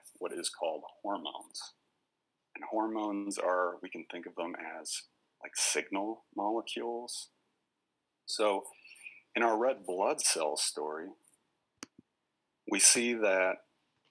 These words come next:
when our body senses, say, a low red blood cell supply,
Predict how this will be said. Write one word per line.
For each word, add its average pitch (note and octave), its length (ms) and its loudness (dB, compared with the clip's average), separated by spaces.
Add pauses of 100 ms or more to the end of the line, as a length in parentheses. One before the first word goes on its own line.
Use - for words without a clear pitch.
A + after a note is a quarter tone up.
when G#2 160 2
our G#2 140 2 (100)
body G2+ 600 4
senses, E2 1120 -2 (280)
say, F2 420 0 (120)
a E2+ 60 0
low E2+ 680 0 (100)
red F2 180 0 (100)
blood E2 260 -6
cell G#2+ 260 2
supply, A#2+ 560 -2